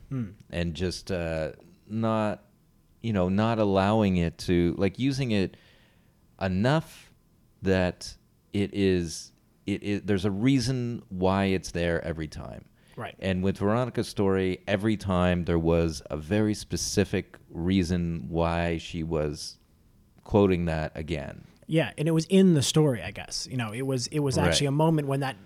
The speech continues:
Speaker 1: that song did play again, you know,
Speaker 2: Mm-hmm.
Speaker 1: versus just sort of a callback to the, to the saying itself. It was set up so that the song again and again and again was, was sort of being heard by the characters in the story,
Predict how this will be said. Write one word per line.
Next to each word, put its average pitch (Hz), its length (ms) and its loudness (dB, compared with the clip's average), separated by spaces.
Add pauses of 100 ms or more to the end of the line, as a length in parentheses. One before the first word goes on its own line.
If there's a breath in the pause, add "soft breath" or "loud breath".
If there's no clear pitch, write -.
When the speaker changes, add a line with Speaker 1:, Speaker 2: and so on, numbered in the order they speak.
Speaker 1:
that 139 240 -4
song 139 280 -4
did 131 360 0
play 175 380 4
again, 117 400 -8 (200)
you 117 160 -2
know, 131 120 0
Speaker 2:
Mm-hmm. 131 80 -6
Speaker 1:
versus 156 440 2
just 139 280 -2
sort 135 160 -4
of 120 80 -6
a 123 80 -6
callback 127 720 -4 (460 loud breath)
to 143 220 0
the, 120 260 -6
to 135 140 -8
the 117 80 -6
saying 113 320 -8
itself. 104 420 -8
It 110 40 -14
was 110 120 -8
set 123 220 -6
up 110 160 -10
so 117 220 -6
that 110 340 -10 (540 soft breath)
the 117 140 -8
song 127 420 -2
again 110 320 -6
and 104 120 -8
again 104 280 -10
and 98 100 -12
again 98 380 -12
was, 98 440 -10 (360 soft breath)
was 120 120 -6
sort 123 140 -4
of 107 80 -12
being 113 160 -6
heard 123 560 -6
by 117 480 -6
the 120 80 -8
characters 117 680 -8
in 107 140 -10
the 98 80 -14
story, 104 520 -12